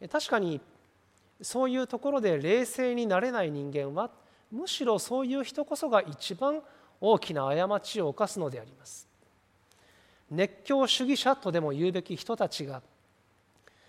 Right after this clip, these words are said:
自分たちの独善的な理想に燃えて、正義の実現のためならば暴力も辞さないと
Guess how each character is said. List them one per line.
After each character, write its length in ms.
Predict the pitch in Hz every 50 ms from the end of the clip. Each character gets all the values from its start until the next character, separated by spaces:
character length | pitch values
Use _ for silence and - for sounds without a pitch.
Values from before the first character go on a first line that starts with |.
| _ _ _ _
自 200 | - 143 123 160
分 200 | 160 175 190 185
た 120 | - 180 151
ち 160 | - - 175
の 200 | 185 233 269 - - - - _ _ _ _ _ _ _ _ -
独 320 | 151 120 180 175 - 240
善 220 | 214 214 233 220 214
的 220 | 233 226 240 214
な 120 | 202 196 185
理 140 | 170 175
想 220 | 165 - 226 214 214
に 100 | 208 202
燃 180 | 185 185 196
え 20 | 196
て、 200 | 196 233 214 214 - - - - _ _ _ _ _ _ _ _ _ _ _ _ _ _ _
正 340 | - - - - - 339 349
義 120 | 285 247
の 120 | 208 185 160
実 280 | 143 160 - - 220
現 120 | 220 214 214
の 180 | 214 208 202
た 160 | 208 - 208
め 80 | 214 269
な 100 | 247 240
ら 100 | 220 180
ば 320 | 156 156 156 151 160 151 139
暴 180 | 185 262 330
力 240 | 339 294 240 - 196
も 160 | 170 151 143
辞 140 | 127 143 139
さ 180 | - - 233 254
な 100 | 247 226
い 100 | 208 170
と 380 | - - 160 143 131 - -